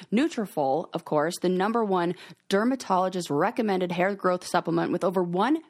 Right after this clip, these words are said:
million people seeing thicker, stronger, faster growing hair with less shedding.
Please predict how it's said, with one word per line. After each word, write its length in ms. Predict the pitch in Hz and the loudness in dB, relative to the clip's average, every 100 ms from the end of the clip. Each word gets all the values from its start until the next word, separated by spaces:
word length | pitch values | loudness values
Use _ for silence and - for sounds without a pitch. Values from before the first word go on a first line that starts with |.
| _ | _
million 400 | 214 262 294 302 | 0 0 0 0
people 460 | 285 320 175 143 - - - | 0 0 2 -2 -4 -18 -6
seeing 240 | - 185 170 | 0 2 0
thicker, 500 | - 262 277 269 277 - | -2 -4 0 -2 -2 -10
stronger, 580 | - 220 214 208 220 214 - | -4 0 0 2 0 -2 -10
faster 460 | - - 214 277 254 | -4 0 2 0 -2
growing 280 | 220 220 214 | 0 0 0
hair 220 | 196 190 | 0 0
with 160 | 185 170 | 0 -2
less 320 | 160 202 240 | 0 0 0
shedding. 460 | - 165 160 160 | 0 2 2 0